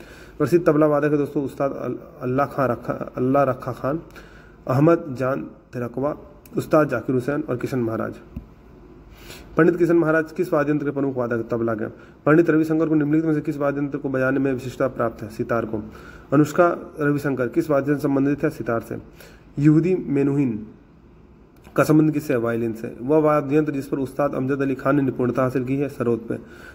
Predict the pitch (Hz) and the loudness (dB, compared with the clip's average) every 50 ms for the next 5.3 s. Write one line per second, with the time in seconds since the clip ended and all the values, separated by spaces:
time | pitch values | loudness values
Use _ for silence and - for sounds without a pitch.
0 | - - 139 139 151 165 170 165 165 160 156 156 156 156 151 143 143 - 143 131 | -4 0 2 6 6 6 6 6 4 0 0 2 0 0 0 0 -4 -8 -10 -10
1 | 131 139 139 135 135 135 - - - 147 139 135 127 131 131 - 127 131 127 - | -10 -8 -8 -8 -8 -8 -8 -6 -4 -4 -4 -4 -6 -6 -8 -6 -8 -6 -2 2
2 | 156 151 156 156 - - - - 123 127 123 - 147 147 127 117 110 113 110 - | 2 2 2 2 -4 -8 -2 0 0 0 2 2 2 4 4 2 2 0 -2 -4
3 | - 104 92 - - - - _ - - - - - - - - - - - - | -6 -10 -10 -10 -16 -20 -20 _ -20 -20 -20 -20 -20 -20 -20 -20 -20 -20 -20 -20
4 | - - - - - - - 147 127 139 151 156 160 151 151 143 135 - 123 117 | -20 -20 -20 -20 -14 -6 -2 2 2 4 4 4 4 4 2 0 0 0 -2 -2
5 | 113 - - 113 110 | -2 -2 -4 -6 -6